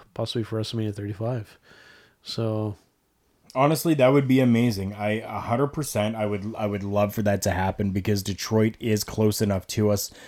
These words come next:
Speaker 2: that
Speaker 1: It's
Speaker 2: I,
Speaker 1: reachable.
Speaker 2: I, I would be able to afford and be able to do,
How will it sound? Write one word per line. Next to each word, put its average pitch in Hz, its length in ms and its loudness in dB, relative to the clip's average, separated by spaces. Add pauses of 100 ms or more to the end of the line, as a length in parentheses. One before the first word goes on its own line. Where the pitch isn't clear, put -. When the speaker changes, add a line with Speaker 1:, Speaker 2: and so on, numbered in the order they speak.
(180)
Speaker 2:
that 101 500 2
Speaker 1:
It's - 200 -10
Speaker 2:
I, 101 60 -8
Speaker 1:
reachable. 123 360 2
Speaker 2:
I, 123 240 0
I 123 80 2
would 123 180 4
be 120 160 6
able 131 200 6
to 110 180 4
afford 120 580 4
and 117 240 2
be 110 120 4
able 117 160 2
to 107 140 -2
do, 110 480 8